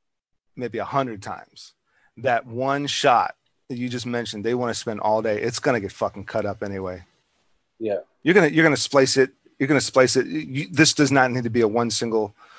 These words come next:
Speaker 1: camera take, man. I'm telling you, you're gonna splice this up anyway, editing wise.
Speaker 2: It's
Speaker 1: You're
Speaker 2: like
Speaker 1: probably not even gonna, you're probably not even gonna fucking use it, man. So, <laughs> you know, let's, come on. And,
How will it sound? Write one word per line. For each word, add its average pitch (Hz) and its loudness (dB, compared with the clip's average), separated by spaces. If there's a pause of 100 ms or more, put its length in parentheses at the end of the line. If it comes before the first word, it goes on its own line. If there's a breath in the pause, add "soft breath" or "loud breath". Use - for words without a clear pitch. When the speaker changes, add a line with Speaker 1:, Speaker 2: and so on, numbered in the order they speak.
(260 soft breath)
Speaker 1:
camera 123 4
take, 113 2
man. 110 -2
I'm 117 -2
telling 127 2
you, 127 2
you're 123 2
gonna 104 -2
splice 117 2
this - -2
up 117 2
anyway, 95 -4 (800)
editing 110 2
wise. 98 -2 (400 soft breath)
Speaker 2:
It's - -14
Speaker 1:
You're 160 2
Speaker 2:
like 143 4
Speaker 1:
probably 180 6
not 156 6
even 147 4
gonna, 135 4
you're 131 -2
probably 147 4
not 139 6
even 135 4
gonna 120 2
fucking 131 4
use 110 -2
it, 101 -4
man. 98 -2 (180)
So, 120 4 (280)
<laughs> - -12
you 139 4
know, 143 6
let's, 147 4 (340 loud breath)
come 151 4
on. 110 4 (300 loud breath)
And, 139 4